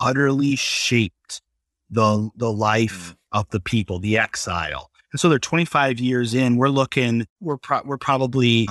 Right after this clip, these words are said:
Speaker 1: fourteen years after the destruction of the temple. So that is in Jerusalem. So the people that are in exile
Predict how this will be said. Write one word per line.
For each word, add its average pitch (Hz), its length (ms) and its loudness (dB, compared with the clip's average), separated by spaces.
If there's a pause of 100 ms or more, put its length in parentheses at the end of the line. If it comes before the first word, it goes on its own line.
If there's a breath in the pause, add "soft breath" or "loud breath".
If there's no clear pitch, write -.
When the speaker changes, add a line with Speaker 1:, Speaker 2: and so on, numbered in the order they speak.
Speaker 1:
fourteen 151 460 0
years 131 320 0
after 120 600 -2 (200 loud breath)
the 113 120 -6
destruction 123 580 -2
of 107 80 -2
the 113 60 -4
temple. 120 340 -2
So 113 240 -2
that 120 240 2
is 123 180 4
in 127 180 6
Jerusalem. 104 800 2
So 120 320 0 (240 soft breath)
the 120 100 -2
people 160 420 0
that 123 140 4
are 107 120 2
in 98 140 -2
exile 104 800 0